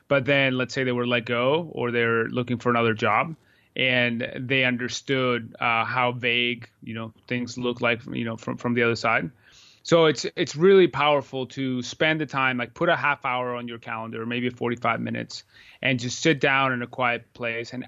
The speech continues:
actually put the time to think about, um, and, and not, don't just think about how this will read,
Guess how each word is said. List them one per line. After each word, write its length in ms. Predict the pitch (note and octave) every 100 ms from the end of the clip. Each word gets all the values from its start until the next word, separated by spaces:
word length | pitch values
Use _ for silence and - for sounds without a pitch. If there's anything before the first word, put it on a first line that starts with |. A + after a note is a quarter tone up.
| -
actually 440 | C#3 C3+ - C#3
put 480 | B2 - B2+ A#2+ -
the 180 | B2+ A#2
time 640 | A#2 B2 A#2 A2+ A2+ A2
to 180 | - A#2+
think 260 | - B2 B2
about, 480 | A2+ A#2 A2+ A#2 - -
um, 320 | A#2+ A#2 A#2 - - -
and, 140 | D#3 E3
and 160 | E3 F3
not, 160 | G3+ F3 - C#3+ C3 B2+
don't 300 | - F#3 A3
just 260 | - G3+ -
think 140 | F3
about 180 | F3+ C#3+
how 160 | C3 C#3+
this 220 | C#3 B2+
will 180 | B2+ A#2
read, 540 | A2 B2 B2+ D3+ F#3+